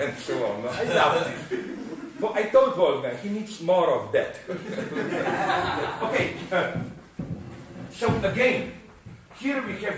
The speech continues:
the one or the same. Life is this, how? And here we have continuous changes. Life is this, how the one maintains himself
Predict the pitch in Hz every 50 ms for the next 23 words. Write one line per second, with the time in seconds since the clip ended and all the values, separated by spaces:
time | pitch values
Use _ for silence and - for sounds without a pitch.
0 | 131 - - 135 - 170 156 156 175 - - - - - - - - - - 139
1 | 135 135 135 131 127 - - 175 160 123 - 113 110 - - - - - - 135
2 | 170 196 190 - - - - - 185 160 - - - 139 - - - - - 254
3 | 240 - - - - - - - - - - _ _ _ _ - - - - 147
4 | 170 - - 233 254 247 - 190 185 - - 196 185 - - - - - - 170
5 | 160 147 - 202 214 214 202 185 160 - - - - - - - - - 101 -
6 | - - - - - - - - - - - - - 135 170 208 220 262 269 247
7 | - - - 185 151 131 - 214 220 185 - - - - 196 175 160 147 - -
8 | 151 139 165 190 196 240 262 262 254 254 - - - - - _ _ - 135 160
9 | 165 165 165 - - 240 240 277 294 285 262 - - - - - 196 190 190 185
10 | - - 214 220 233 - - - - -